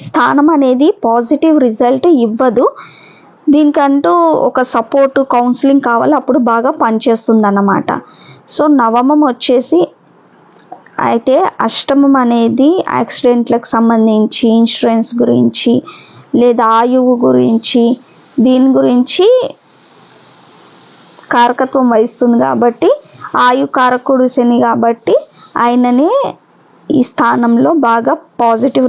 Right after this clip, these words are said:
రిజల్ట్ ఇస్తాడు, వేరే గ్రహానికి ఈ స్థానం వర్తించదు. So నవమం వచ్చేసి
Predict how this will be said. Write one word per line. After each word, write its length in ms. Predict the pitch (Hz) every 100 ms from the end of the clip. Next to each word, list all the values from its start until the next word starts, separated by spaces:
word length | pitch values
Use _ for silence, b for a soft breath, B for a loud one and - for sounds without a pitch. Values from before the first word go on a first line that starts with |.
| 233
రిజల్ట్ 340 | 226 220 240 233
ఇస్తాడు, 460 | - - - 262 403 508
వేరే 200 | 269 233 240
గ్రహానికి 500 | 240 214 220 214 240 381 302
ఈ 20 | 254
స్థానం 340 | - 240 262 277
వర్తించదు. 720 | 233 226 - 247 226 240 233 427 - _ -
So 60 | 294 294
నవమం 420 | 269 254 269 302 285 294
వచ్చేసి 560 | 269 - 262 262 349